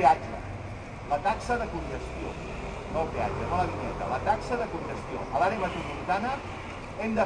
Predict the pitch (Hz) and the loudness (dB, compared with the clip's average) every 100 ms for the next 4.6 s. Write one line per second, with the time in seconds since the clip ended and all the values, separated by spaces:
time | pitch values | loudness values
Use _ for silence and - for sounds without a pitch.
0 | 190 233 220 190 185 - 220 190 - 202 | 2 0 2 2 0 -2 -2 -2 -2 -2
1 | 196 233 220 - - - - - 175 - | 0 0 0 -2 -6 -6 -6 0 0 0
2 | 208 202 - 180 175 - 170 160 165 247 | 2 2 2 2 2 2 2 2 0 -2
3 | - - - - - - - - - 175 | -4 -8 -6 -6 -6 -6 -6 -6 6 8
4 | 175 180 196 220 151 190 | 8 8 8 8 6 2